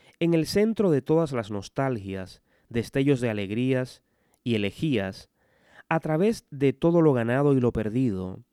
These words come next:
pervive el más intelectual e intelectualista de los gestos,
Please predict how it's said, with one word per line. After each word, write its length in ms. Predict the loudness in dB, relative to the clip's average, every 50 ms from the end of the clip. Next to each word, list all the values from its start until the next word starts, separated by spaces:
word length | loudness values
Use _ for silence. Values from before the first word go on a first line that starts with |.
| _ _ _ _ -20 _ _ _
pervive 680 | 0 0 2 2 2 2 2 2 2 2 0 0 -4 _ _
el 160 | -2 0 0 2
más 240 | 2 0 0 0
intelectual 880 | -2 -2 -2 -2 -4 -4 -4 -4 0 0 2 2 2 0 -2 -4 -6 -12 _ _ _ _ _ _ _ -4
e 100 | 0 0
intelectualista 1000 | 0 0 0 -2 -2 -2 -2 -2 -2 0 0 0 0 0 -2 -4 -4 -4 -4 -4
de 100 | -2 -2
los 180 | -2 -4 -6 -4
gestos, 680 | -4 -4 -4 -6 -10 _ -8 -8 -8 -8 -12 -20 -20